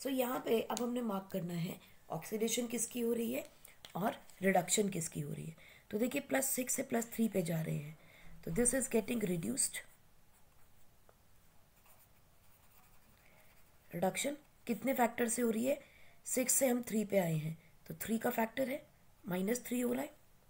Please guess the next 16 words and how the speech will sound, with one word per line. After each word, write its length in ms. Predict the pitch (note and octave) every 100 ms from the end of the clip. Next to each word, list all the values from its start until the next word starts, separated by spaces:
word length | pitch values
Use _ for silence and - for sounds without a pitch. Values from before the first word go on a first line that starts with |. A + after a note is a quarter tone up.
| - - - - - - - - - - - - - - - - G#3
और 140 | A3
अगर 200 | G#3 G#3+
हम 120 | G#3+ - -
oxidation 560 | F#3 - A#3 A#3+ B3
की 120 | A#3+
बात 220 | A3+ G#3+ -
करें 200 | A3+ B3
तो 100 | A3+
देखिए 400 | G#3+ - D4+ F#4+ - - - - - - - - - - - -
यहाँ 300 | G#3 F#3+ A3
हुई 220 | G3+ A#3 A3
आपकी 440 | G3 - - D4+ - - - -
oxidation, 680 | E3+ - - F#3+ G3+ F#3+ C4+ F4+ - - - - - - - - - - - - -
Factor 380 | - F#3+ - A3
कितना 300 | A#3 B3+ A#3+
है, 160 | C#4